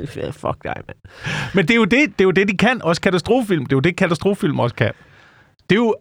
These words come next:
Speaker 2: det er jo at, øh, billedliggøre en potentiel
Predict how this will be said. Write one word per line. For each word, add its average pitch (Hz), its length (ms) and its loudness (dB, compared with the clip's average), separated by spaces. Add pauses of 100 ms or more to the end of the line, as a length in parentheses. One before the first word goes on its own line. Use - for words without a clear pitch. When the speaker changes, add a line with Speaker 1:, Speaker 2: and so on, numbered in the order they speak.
(140)
Speaker 2:
det - 20 4
er 190 80 4
jo 208 140 4
at, 147 320 2 (1040)
øh, 107 60 0
billedliggøre 175 880 2 (320)
en 151 400 2 (960)
potentiel 170 600 2